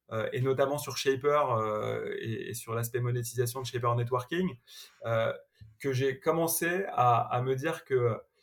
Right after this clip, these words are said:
lorsque, euh, tu lances une startup, euh, tu dois avoir une approche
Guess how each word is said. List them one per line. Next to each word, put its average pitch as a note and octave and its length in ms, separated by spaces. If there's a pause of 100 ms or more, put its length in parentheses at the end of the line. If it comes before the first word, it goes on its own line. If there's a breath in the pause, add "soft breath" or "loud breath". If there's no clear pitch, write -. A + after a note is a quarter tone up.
(520)
lorsque, D3+ 520
euh, A2 1040
tu - 140
lances D#3+ 420 (100)
une B2 140
startup, B2 500 (720 soft breath)
euh, A2+ 280
tu - 160
dois C#3 300
avoir B2+ 460
une C3 120
approche C3 640